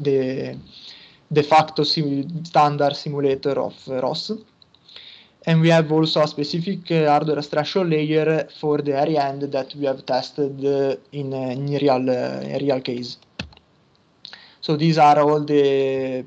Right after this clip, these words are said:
tested ends. Uh, the first shown here is the shank end.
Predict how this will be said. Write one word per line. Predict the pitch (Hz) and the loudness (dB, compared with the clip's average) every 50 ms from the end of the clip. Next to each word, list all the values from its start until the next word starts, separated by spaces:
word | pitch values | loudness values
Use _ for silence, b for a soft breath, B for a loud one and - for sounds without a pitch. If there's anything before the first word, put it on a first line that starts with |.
| - - | -4 -2
tested | 151 135 135 - - 139 135 | -2 -2 0 -2 -6 -6 -4
ends. | 135 135 143 160 165 165 - | -2 -2 -2 -2 -4 -2 -2
Uh, | 202 226 240 - - B B B B B B B B B B B B B B B B B B B _ - - - - - _ _ | -2 -2 -2 -4 -10 B B B B B B B B B B B B B B B B B B B _ -14 -14 -14 -20 -20 _ _
the | - 175 165 147 147 143 139 139 139 139 139 139 135 135 135 135 135 143 135 - | -6 -2 0 2 2 2 2 2 0 0 0 0 0 0 -2 0 -2 -2 -2 0
first | - 170 170 170 165 - - 185 180 175 | 2 2 4 4 2 0 -2 -2 -2 0
shown | 170 - - 165 151 147 151 | -2 -2 0 0 0 2 2
here | 156 160 175 180 175 | 2 2 2 2 2
is | 151 143 143 135 | 2 0 -2 -2
the | 135 135 | -4 -4
shank | 131 - 160 147 147 - | -2 -2 -2 -2 0 2
end. | 156 147 165 175 180 202 226 220 220 - | 2 2 2 2 2 2 0 0 -2 -6